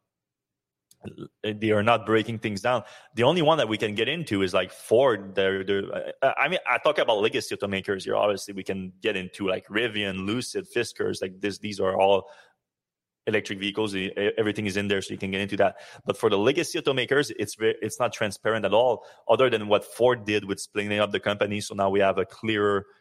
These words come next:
more transparent look at their E V business versus the gasoline business. So, and kudos to Ford for doing that. Uh, but n-, uh, the others are not really doing that. So no, we, we, we cannot know. Uh,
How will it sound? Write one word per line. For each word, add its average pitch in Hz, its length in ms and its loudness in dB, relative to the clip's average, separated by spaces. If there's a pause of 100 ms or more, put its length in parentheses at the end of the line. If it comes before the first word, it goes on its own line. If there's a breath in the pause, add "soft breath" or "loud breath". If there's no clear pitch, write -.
(160 soft breath)
more 107 160 0
transparent 110 580 -4
look 110 160 2
at 101 100 -2
their 98 120 0
E 110 180 -6
V 113 120 -4
business 101 380 -4
versus 98 280 -8
the 98 100 -4
gasoline 104 440 -4
business. 98 340 -6
So, 98 140 -12 (340)
and 110 140 -8
kudos 104 340 -2
to 110 80 -6
Ford 107 260 -2
for 107 140 -8
doing 104 240 -6
that. 98 220 -4 (600 soft breath)
Uh, 92 200 2
but 98 160 4
n-, 104 280 -10
uh, 104 80 2
the 107 140 0
others 113 260 4
are 104 40 -2
not 98 160 0
really 101 180 -2
doing 101 240 0
that. 98 220 -2
So 98 100 -12
no, 98 240 0
we, 95 100 -4
we, 98 640 -16
we 104 100 -14
cannot 98 380 -6
know. - 240 -10 (2500 loud breath)
Uh, 92 540 2